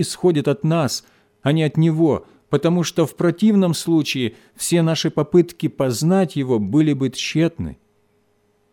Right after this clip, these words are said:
Он не скажет нам: «Я никогда не знал вас»,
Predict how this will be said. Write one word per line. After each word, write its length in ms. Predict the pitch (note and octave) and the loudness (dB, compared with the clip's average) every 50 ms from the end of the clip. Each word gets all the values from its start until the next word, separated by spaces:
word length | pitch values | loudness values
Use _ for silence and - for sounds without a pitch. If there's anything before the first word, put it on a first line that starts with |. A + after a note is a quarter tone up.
| _ _ _ | _ _ _
Он 200 | B2+ D3 F3 F3 | -4 -2 0 0
не 120 | F3 E3+ | 0 0
скажет 520 | - - - - F#3 F3+ E3 D3 C3 - - | -2 -4 -4 -2 -2 -2 -2 -2 -4 -6 -6
нам: 280 | A2+ G#2 F#2+ F2+ D#2+ - _ _ _ _ _ _ _ _ _ _ _ _ _ _ | -6 -6 -6 -6 -8 -12 _ _ _ _ _ _ _ _ _ _ _ _ _ _
«Я 180 | - - D3+ E3 | -4 -2 0 2
никогда 520 | E3+ E3+ E3+ F#3 F3+ E3 D#3+ D3 D3+ B2+ | 0 0 0 0 0 0 0 2 2 2
не 140 | A#2 A#2+ A#2 | 4 2 2
знал 360 | A2 A2 B2 B2 A2+ G#2 G2 | 0 2 2 2 2 0 0
вас», 400 | F#2 E2+ D#2+ D2 - - - - | -4 -6 -10 -10 -12 -14 -14 -16